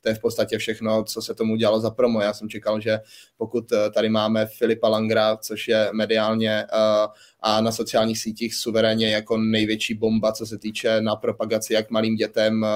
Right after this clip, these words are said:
mladým florbalistům, tak i lidem, kteří třeba do toho florbalu zasahují, proti Adamovi Hemerkovi vlastně i s Ondrou Němečkem, což je, nevím, nevím, co teda víc, eh,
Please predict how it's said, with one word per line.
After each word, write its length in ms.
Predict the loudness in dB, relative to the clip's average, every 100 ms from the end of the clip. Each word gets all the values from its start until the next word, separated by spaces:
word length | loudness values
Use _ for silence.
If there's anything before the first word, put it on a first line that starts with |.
| 2 0
mladým 520 | -2 -4 0 2 0 0
florbalistům, 640 | -2 -2 -2 -4 -6 -6
tak 200 | -6 -4
i 40 |
lidem, 300 | -2 -2 -4
kteří 240 | -4 -8 -8
třeba 180 | -6 -4
do 80 |
toho 160 | -4 -4
florbalu 380 | -4 -4 -2 -2
zasahují, 560 | -4 -2 0 0 0 -6 -20 -20 -4
proti 300 | -2 2 2
Adamovi 460 | 4 4 4 4
Hemerkovi 540 | 2 2 0 0 0 0
vlastně 320 | -2 -4 -4
i 60 | -4
s 60 |
Ondrou 260 | -4 0 0
Němečkem, 460 | 0 -2 -4 -6
což 220 | -6 -4 -4
je, 120 | -4 _ _
nevím, 500 | -4 2 4 2 4
nevím, 240 | 6 6 4
co 140 | 2
teda 160 | 4 4
víc, 340 | 2 -2 4
eh, 300 | 8 8